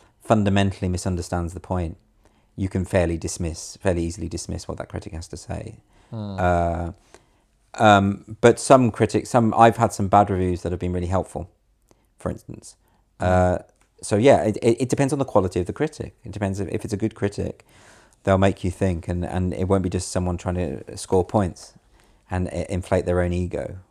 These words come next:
Speaker 1: which is what, uh, unfortunately, a lot of criticism, particularly in comedy, what, of, what a lot, a lot of what passes as comedy criticism, which isn't really criticism.
Speaker 2: Mm.
Speaker 1: Uh, in terms of people throwing insults online, that's just all that is. That's just insults, isn't it? Uh,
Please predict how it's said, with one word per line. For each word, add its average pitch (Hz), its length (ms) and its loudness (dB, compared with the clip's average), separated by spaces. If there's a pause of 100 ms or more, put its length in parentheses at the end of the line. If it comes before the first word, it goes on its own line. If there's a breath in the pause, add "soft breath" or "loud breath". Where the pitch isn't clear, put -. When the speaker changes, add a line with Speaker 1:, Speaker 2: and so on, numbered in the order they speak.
Speaker 1:
which - 180 -12
is 85 100 -6
what, 87 160 -2
uh, 85 100 -2
unfortunately, 90 500 -6 (220)
a 90 100 -8
lot 87 180 -2
of 87 80 -8
criticism, 90 420 -10
particularly 95 300 -10
in 92 60 -10
comedy, 90 380 -8 (520 soft breath)
what, - 220 -8
of, - 140 -10 (180)
what 90 200 -8
a 87 40 -6
lot, 87 220 -6 (340)
a 98 100 -14
lot 87 180 -8
of 92 100 -14
what - 140 -12
passes 87 320 -14
as 82 100 -12
comedy 82 260 -12
criticism, - 480 -18
which 85 140 -14
isn't - 200 -12
really - 360 -16
criticism. - 500 -20 (400 soft breath)
Speaker 2:
Mm. 107 320 -8
Speaker 1:
Uh, 101 320 6 (320)
in 113 100 -2
terms 120 220 0
of 117 140 2
people 107 480 2 (180)
throwing 104 280 0
insults 101 460 -2
online, 92 360 -2
that's 90 180 -4
just - 280 -8
all 90 180 -4
that 87 180 -4
is. 92 160 -4
That's - 180 -12
just - 200 -12
insults, 92 460 -8
isn't 90 180 -8
it? 87 160 -12 (460 soft breath)
Uh, 95 300 6